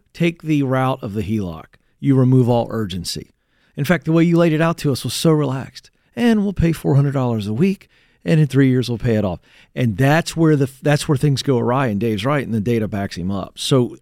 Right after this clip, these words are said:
urgency is we don't rely on the heloc. We don't rely on a steady monthly payment to get out of this.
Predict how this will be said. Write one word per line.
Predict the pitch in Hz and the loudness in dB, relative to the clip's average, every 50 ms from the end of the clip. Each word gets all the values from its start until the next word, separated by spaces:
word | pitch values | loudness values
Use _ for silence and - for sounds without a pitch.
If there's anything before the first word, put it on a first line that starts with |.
| _ | _
urgency | - 160 175 220 202 151 165 156 135 123 - - 131 123 120 120 120 | 2 4 4 4 4 2 2 0 0 -2 -2 -2 -2 0 -2 -2 -2
is | 117 113 113 110 110 104 - | -2 -2 -2 -2 -2 -4 -4
we | 107 107 95 | -6 -4 -2
don't | 143 156 185 220 | 0 0 0 0
rely | - 151 143 139 131 | -2 -2 -2 0 0
on | 123 117 | 0 -2
the | 110 101 | -2 -2
heloc. | 107 117 113 110 107 110 113 110 107 - _ _ _ _ _ _ | -2 -2 -2 -2 -2 -2 -2 -4 -4 -8 _ _ _ _ _ _
We | 127 135 | 0 2
don't | 151 175 180 - | 2 2 2 0
rely | 156 151 143 139 135 131 131 131 | -2 -2 0 0 0 0 0 -2
on | 127 123 123 120 | -2 -2 -4 -4
a | 120 | -2
steady | - - - - - 143 143 151 156 165 160 | -4 -4 -6 -4 0 0 2 4 4 4 4
monthly | 151 151 147 - - 151 | 4 2 2 2 0 0
payment | 131 - 143 131 127 123 120 - | 0 0 0 0 0 -2 -4 -6
to | 117 | -6
get | 113 120 117 | -4 -2 -2
out | 113 117 117 | -2 0 -2
of | 113 | -2
this. | 107 107 107 - | -2 -2 -4 -6